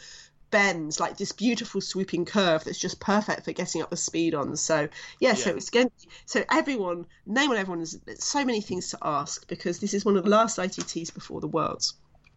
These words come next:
Speaker 2: Yep.
Speaker 1: Linda Willemsen's there, and she's a former world champion. So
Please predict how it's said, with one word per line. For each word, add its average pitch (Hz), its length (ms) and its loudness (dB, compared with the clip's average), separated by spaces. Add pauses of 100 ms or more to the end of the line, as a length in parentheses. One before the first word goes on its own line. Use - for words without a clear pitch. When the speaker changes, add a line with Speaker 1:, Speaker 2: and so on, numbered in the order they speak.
Speaker 2:
Yep. 135 140 -4 (460)
Speaker 1:
Linda 233 160 4
Willemsen's 269 540 6
there, 247 340 6
and 190 140 -4
she's 185 220 -4
a 185 40 -6
former 170 300 -6
world 165 220 -2
champion. 214 580 0 (220)
So 220 240 4